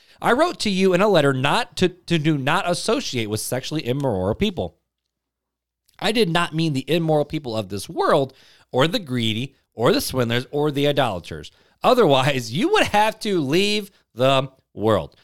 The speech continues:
But actually, I wrote to you to not associate with anyone who claims to be a brother or sister and is sexually immoral or greedy, an idolater, verbally abusive, a drunkard, or a swindler. Do not even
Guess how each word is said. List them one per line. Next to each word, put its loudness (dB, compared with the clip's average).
But -2
actually, 0
I -2
wrote 2
to -6
you -4
to -4
not 0
associate -4
with -8
anyone -2
who -6
claims -6
to -4
be -2
a 0
brother -2
or -2
sister -8
and -8
is -8
sexually -8
immoral -2
or -2
greedy, -6
an -6
idolater, -2
verbally 0
abusive, -2
a -6
drunkard, -2
or 0
a 0
swindler. -8
Do 0
not -2
even -4